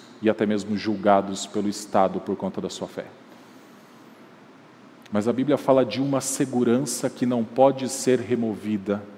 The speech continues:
por absolutamente nada. A Bíblia fala que não existe mais acusação contra os eleitos de Deus. Por isso, Paulo, no texto que a gente leu de Romanos oito, diz que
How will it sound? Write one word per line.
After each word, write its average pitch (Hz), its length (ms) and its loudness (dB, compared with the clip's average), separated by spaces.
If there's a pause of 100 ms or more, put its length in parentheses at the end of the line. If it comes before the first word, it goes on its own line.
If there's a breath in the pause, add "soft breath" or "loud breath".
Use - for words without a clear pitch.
(240)
por 107 200 0
absolutamente 110 1300 -2 (360)
nada. 92 400 0 (1700)
A - 40 -12
Bíblia 104 240 0
fala 101 280 2
que 98 120 -6
não 107 160 0
existe 98 340 -6
mais 85 440 -6 (300)
acusação 92 640 -4 (420)
contra 95 200 -8
os 87 120 -8
eleitos 85 340 -6
de 90 100 -10
Deus. - 460 -12 (1700 loud breath)
Por 131 120 2
isso, 135 180 -2
Paulo, 131 480 8
no 110 100 0
texto 123 360 2
que 117 80 0
a 110 40 2
gente 113 300 -2
leu 110 180 2
de 110 120 -4
Romanos 107 440 0
oito, 92 320 -2 (560)
diz 117 320 0
que 107 400 2